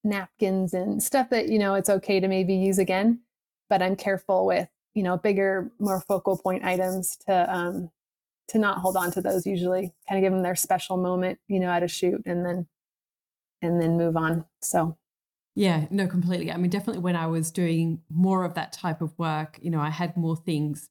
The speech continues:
Speaker 2: but I tend to draw, well, I mean, <laughs> to say, I tend to draw upon what I've got in my own home, you know, so it's like, a, it's a,
Speaker 1: Yep.
Speaker 2: uh, you know, I pull bits and pieces out, or, I mean, obviously I'm fortunate that I've got my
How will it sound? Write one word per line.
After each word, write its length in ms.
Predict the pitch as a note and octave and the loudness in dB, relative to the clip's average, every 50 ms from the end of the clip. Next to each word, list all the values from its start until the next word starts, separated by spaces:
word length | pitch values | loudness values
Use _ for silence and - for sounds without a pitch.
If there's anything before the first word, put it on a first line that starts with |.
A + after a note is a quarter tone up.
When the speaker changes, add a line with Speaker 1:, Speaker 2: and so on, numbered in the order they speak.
| _ - | _ -6
Speaker 2:
but 280 | F3 D#3+ D3+ - - _ _ _ _ _ - | -6 -6 -6 -8 -12 _ _ _ _ _ -8
I 100 | - F3+ | -8 -6
tend 300 | F3 - A3+ G#3 G#3 G#3 | -2 0 0 0 0 0
to 100 | - G3+ | -2 -6
draw, 400 | F3 - G3 F3+ F3 E3 - - - | -4 -2 0 0 0 0 -2 -4 -4
well, 280 | E3+ E3+ D#3+ D3+ C#3+ - | -4 -2 0 -2 -2 -2
I 80 | D#3+ | -2
mean, 120 | F3+ G3 F#3 - - _ - | -2 -2 -4 -6 -8 _ 0
<laughs> 400 | G#4+ F4 - - - - - - | 0 0 0 -4 -14 -12 -4 0
to 120 | B3 C#4 | 0 0
say, 220 | A3 C4 A3 G3 | 2 0 -2 -2
I 60 | F3+ F#3+ | -4 -2
tend 200 | - D4+ D#4 D4 | 0 2 2 2
to 60 | D4 | 2
draw 220 | - A3+ A3 A3 | 0 0 0 0
upon 300 | G#3+ G#3+ - A#3 G#3 G3+ | -2 -2 -2 -2 0 0
what 120 | F3+ F3+ F#3 | 0 0 0
I've 140 | F#3+ F3 | 0 0
got 120 | F#3+ G3+ F#3 | 0 0 2
in 80 | F#3 | 2
my 240 | F3+ E3+ F3 F3 F3 | 2 2 0 0 0
own 100 | F3+ F3+ G3 | 0 0 0
home, 460 | F#3+ F#3+ F#3 E3+ F3+ G3+ B3 E4+ - - - - - - | 0 0 0 0 0 0 0 -2 -2 -6 -14 -10 -4 0
you 80 | C#4+ | 0
know, 120 | B3 A#3+ D#4+ | 2 2 0
so 200 | - - B3+ A#3+ | -2 -2 -4 -4
it's 260 | A#3 A3+ A3+ A#3+ - | -4 -4 -4 -4 -4
like, 160 | - C#4 - | -6 -6 -4
a, 160 | A#3+ A3 - | -4 -6 -4
it's 140 | A#3+ A#3 - | -6 -4 -4
a, 100 | C#4 A#3+ | 0 2
Speaker 1:
Yep. 300 | G3+ F#3+ F#3 F3+ F#3+ G#3 | 4 6 6 6 6 4
Speaker 2:
uh, 80 | F#3 E3+ | 4 0
you 100 | - G#3+ | -4 -4
know, 220 | G3+ F#3 F3+ F#3 F3+ F3+ _ _ _ _ - | -2 0 0 -2 -2 -6 _ _ _ _ -4
I 100 | - F3+ | -4 -4
pull 600 | F3 F3 - - - A3 G3 G3 G3 F#3+ G3 A3+ _ - | -4 -6 -6 -4 -2 0 0 0 0 -2 -6 -10 _ -10
bits 180 | A3+ G#3+ - | -8 -4 -2
and 120 | A3+ G#3 F#3 | -2 -2 0
pieces 320 | G3+ G3+ G3 F#3 F3+ D#3 | 0 -2 -4 -4 -4 -4
out, 260 | F3+ F3 E3+ E3+ F3 | -2 -2 -2 -2 -2
or, 180 | F3 E3+ E3+ E3 | -4 -2 -2 -2
I 60 | D#3+ D#3+ | 0 0
mean, 120 | F3 F3+ | 2 0
obviously 300 | F3+ F3 F#3 F3+ F3+ G3 | 2 0 0 -2 -2 -2
I'm 180 | E3 D#3+ F3 F3 | -4 -4 -6 -6
fortunate 440 | - G3 E3+ - - - F3 D#3 - | -6 -6 -6 -6 -4 -4 -4 -4 -4
that 100 | E3+ D#3+ | -4 -4
I've 180 | E3 D#3+ D#3+ | -2 -4 -2
got 180 | - F3 D#3+ - | -4 -4 -4 -4
my 300 | D3 D#3 D3+ D3+ D3+ D#3 | -4 -4 -4 -6 -8 -10